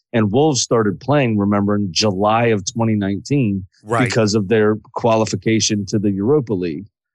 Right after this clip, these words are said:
Speaker 1: Uh, but it was only the qualifiers, not directly for the group stage. So they've played way more football. And Nuno, famously, we've talked about many, many times on the show, likes a small squad.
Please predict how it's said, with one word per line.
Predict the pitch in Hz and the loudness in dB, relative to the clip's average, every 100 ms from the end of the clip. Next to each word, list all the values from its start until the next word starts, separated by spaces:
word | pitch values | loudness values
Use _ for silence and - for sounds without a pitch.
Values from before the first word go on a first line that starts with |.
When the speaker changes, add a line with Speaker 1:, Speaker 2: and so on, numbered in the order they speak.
| _ | _
Speaker 1:
Uh, | 107 107 | 0 2
but | 104 | 2
it | 120 | 2
was | 110 | 2
only | 127 117 | 2 2
the | 98 | 0
qualifiers, | - 151 120 90 87 85 | 0 2 2 2 0 0
not | 110 95 | -2 0
directly | 104 95 95 | 0 0 -4
for | 87 | -6
the | 90 | -6
group | 85 131 143 | 0 0 0
stage. | - 80 123 - _ _ _ _ - - - 120 | -4 -8 -8 -16 _ _ _ _ -20 -20 -10 -4
So | - | 0
they've | 117 139 156 | 2 2 0
played | 117 104 85 | 0 -2 0
way | 87 139 | 0 2
more | 160 120 | 2 0
football. | 90 85 76 85 95 | -2 -6 -4 -2 -2
And | 104 | 0
Nuno, | 110 131 131 120 | 0 2 2 0
famously, | 104 101 95 98 113 | 0 -2 -2 0 0
we've | 117 95 | 0 0
talked | 98 92 | -2 -2
about | 92 90 | -2 -4
many, | 90 123 135 | 0 0 2
many | 113 98 | 2 -2
times | 87 87 85 78 | -4 -4 -6 -8
on | |
the | 73 | -10
show, | - 78 113 | -6 -2 0
likes | 113 104 - | 0 0 -2
a | |
small | 98 95 92 | -4 -2 -2
squad. | - - 143 87 | -2 0 0 0